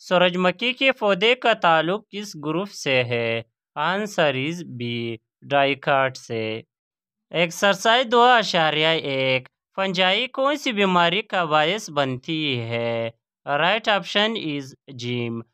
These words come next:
हेल्थलेस फीट से। सवाल नंबर दो, वायरस को देखने के लिए इस्तेमाल होती है।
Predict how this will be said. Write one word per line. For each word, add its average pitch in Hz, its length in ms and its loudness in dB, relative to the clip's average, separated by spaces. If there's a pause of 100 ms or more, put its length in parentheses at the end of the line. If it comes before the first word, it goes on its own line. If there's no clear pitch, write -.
(180)
हेल्थलेस 196 580 -2
फीट 170 420 -4
से। 117 520 -6 (400)
सवाल 190 380 2
नंबर 185 360 2
दो, 131 460 2 (220)
वायरस 170 440 2
को 254 180 -4
देखने 220 440 2
के 254 200 2
लिए 190 280 4
इस्तेमाल 190 580 2
होती 170 560 -2
है। 127 560 0